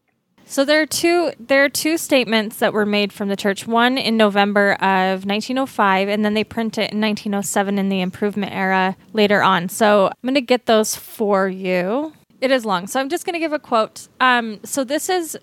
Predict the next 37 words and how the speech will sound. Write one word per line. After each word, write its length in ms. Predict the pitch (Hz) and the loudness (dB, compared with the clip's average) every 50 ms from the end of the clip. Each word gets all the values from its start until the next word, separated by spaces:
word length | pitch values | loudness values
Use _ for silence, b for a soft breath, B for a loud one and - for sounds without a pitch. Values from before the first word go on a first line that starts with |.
| _ - | _ -8
written 320 | 240 277 285 - 262 269 | -2 -2 -2 0 0 0
by 160 | 240 240 233 | 2 2 2
Joseph 400 | 220 - 233 240 247 240 277 262 | 2 0 0 0 0 -2 -2 -2
F. 160 | - 254 254 247 | -2 -2 -2 -2
Smith, 420 | - - 226 208 202 202 180 - | -6 -6 -4 -4 -4 -4 -4 -6
John 300 | - 226 214 226 240 240 | -2 0 0 2 0 0
R. 220 | - 208 226 226 | 0 2 2 2
Winder, 340 | 208 214 208 202 196 202 190 | 2 0 0 0 0 0 -2
and 260 | - 196 202 196 - | 0 -2 -4 -4 -4
Anthony 420 | - 208 214 208 208 - 208 196 185 | -4 -4 -4 -4 -2 -4 -4 -4 -4
H. 200 | 170 - - - | -6 -8 -8 -6
Lund. 540 | 202 190 185 180 170 156 170 185 180 - - B B B B B B B B B B - | -2 -2 -2 -2 -2 -4 -6 -8 -10 -12 -16 B B B B B B B B B B -2
And 320 | 240 240 233 226 214 208 208 | 2 4 4 4 4 2 0
this 320 | 208 170 214 247 - - | -4 -2 -2 -4 -2 -2
is 80 | 254 214 | -4 -2
just 260 | - 233 - - - | -2 -2 -2 0 2
a 140 | 214 202 196 | 2 2 2
quote 320 | - - - 185 - - | 0 0 0 0 0 0
from 160 | - - 170 | -4 -6 -6
it. 140 | 170 - - | -6 -6 -6
It 60 | 220 | -6
says, 260 | - 233 214 208 - | -4 -2 -2 -2 -4
quote, 320 | - - 247 233 220 - - b b b b b b | -4 -2 -2 -2 -2 -2 -8 b b b b b b
"Now 260 | - 269 294 302 311 311 | -4 -2 0 2 2 2
as 240 | - 285 311 302 - | 2 2 2 0 -2
to 120 | - - | -6 -4
the 80 | 285 294 | -4 -2
one 220 | 247 269 269 269 | 0 0 0 0
mighty 260 | 262 247 240 233 233 233 | 0 0 0 0 -2 -2
and 140 | 233 226 | -4 -4
strong, 380 | - - - 214 208 208 208 214 | -6 -4 -2 0 0 0 -2 -4
who 180 | 196 214 254 240 | -6 -6 -6 -6
shall 160 | - 269 247 | -4 -4 -4
be 140 | 220 240 208 | -4 -6 -8
sent 280 | - - 226 214 - - | -4 -4 -4 -4 -4 -8
to 60 | 226 | -10
God, 400 | 202 - 202 190 196 196 196 - | -4 0 2 2 2 2 0 -2